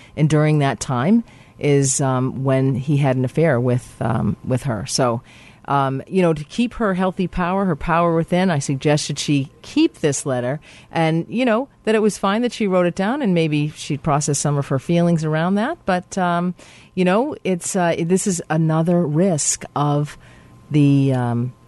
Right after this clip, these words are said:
when people re-, go outside of their marriage, instead of dealing with their issues inside of the marriage. And I, and I happen to know this happened to have been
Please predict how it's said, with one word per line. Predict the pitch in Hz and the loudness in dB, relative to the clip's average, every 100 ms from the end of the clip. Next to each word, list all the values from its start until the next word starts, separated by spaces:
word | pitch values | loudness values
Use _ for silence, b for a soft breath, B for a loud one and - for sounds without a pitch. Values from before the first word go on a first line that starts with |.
| - - - | -18 -18 -10
when | 165 156 135 | -2 0 0
people | 151 131 127 131 - | -2 -2 -2 -4 -6
re-, | 147 139 | -2 -2
go | - 135 | 2 2
outside | 127 - 117 117 | 2 0 0 0
of | 131 | -2
their | 117 117 | -2 0
marriage, | 123 120 131 | 0 -2 -4
instead | 123 147 | -2 0
of | 139 143 - 139 | -2 -4 -10 -2
dealing | 170 180 160 151 | 2 4 2 2
with | 156 151 | 0 0
their | 143 | -2
issues | 147 147 - 143 - 151 | 0 -2 0 -2 -2 0
inside | 156 156 147 - 127 123 120 | 2 2 2 0 0 0 -2
of | - 123 | -2 -2
the | 123 | -2
marriage. | 123 117 107 120 | -2 -2 -6 -4
And | 143 143 | -2 0
I, | |
and | 139 143 | 0 2
I | |
happen | 156 139 127 | 2 0 -4
to | 131 | -4
know | 123 | -4
this | 123 | -2
happened | 127 120 120 | -2 -2 -4
to | 135 123 | -2 -4
have | - | -2
been | 139 | 0